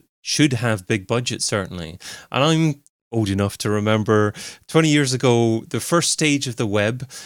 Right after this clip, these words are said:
and there were a lot of big brands getting on board and really, in my opinion, actually carrying out an exercise in negative publicity by the, the shocking poor quality of website that they're producing. And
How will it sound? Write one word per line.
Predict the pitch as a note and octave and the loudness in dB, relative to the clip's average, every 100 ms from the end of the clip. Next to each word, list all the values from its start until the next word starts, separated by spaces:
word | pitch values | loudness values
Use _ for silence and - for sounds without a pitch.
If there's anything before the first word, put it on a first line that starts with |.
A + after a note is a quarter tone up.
| - _ | -20 _
and | B2 A#2+ A#2+ A#2 | -4 -2 0 -2
there | - B2 | 0 2
were | B2+ | 4
a | |
lot | C#3+ F#3 | 4 2
of | F3+ A#2+ | 0 0
big | C#3 C#3 A2+ | 0 0 0
brands | B2+ A#2+ A#2+ A2 | 0 2 0 0
getting | A#2 A2+ A2 | 0 0 0
on | G#2+ G#2+ | 0 -2
board | C3 A#2 G#2 F2 F2 - - _ _ | 0 2 2 0 -2 -10 -18 _ _
and | C3 C#3 A#2 | -6 -4 -4
really, | A#2+ F3 F3 B2 A2+ - _ - | -2 0 2 0 -2 -8 _ -6
in | C3+ | -2
my | B2+ C3+ | 0 0
opinion, | B2+ D3 C#3 C3 A2 G2+ F#2+ - _ - | -2 -2 0 2 0 -2 -6 -14 _ -8
actually | C3+ - C3+ | -8 -4 -6
carrying | C3 - B2+ B2+ A#2+ | -6 -4 0 0 0
out | A2+ A2+ - | 0 -2 -4
an | A2+ | -4
exercise | A2 A#2+ - A2+ A#2+ A2 G#2 | -4 -4 -4 -2 -2 -2 -2
in | G#2+ G2+ | -4 -2
negative | G#2 A2+ A2 A2+ G2 _ | -2 -2 -2 -4 -4 _
publicity | A2 F#2 G#2+ A2+ A#2+ - F2 | -6 -4 -4 -2 -4 -4 -6
by | E2+ A2 G#2 G2+ | -2 0 0 0
the, | G2+ F#2+ F#2 - - - | 0 0 -2 -10 -14 -6
the | A2+ | -2
shocking | - C#3 B2 - A2 G#2 | 0 2 0 0 -2 -2
poor | - B2 A2+ G#2 | -2 2 2 2
quality | - - A2+ A2 - A2 G2 - | -2 -2 0 0 0 -2 -2 -4
of | G#2 F#2+ F2+ - - - G#2+ | -2 -2 -6 -12 -16 -8 0
website | C#3 C3+ C3 G#2+ | 0 0 0 -2
that | D#2 | -4
they're | G#2+ G#2 | -4 -4
producing. | F2+ A2 G#2+ F#2+ F#2 F#2 | -2 -4 -4 -2 -2 0
And | G#2+ A2 | 0 -2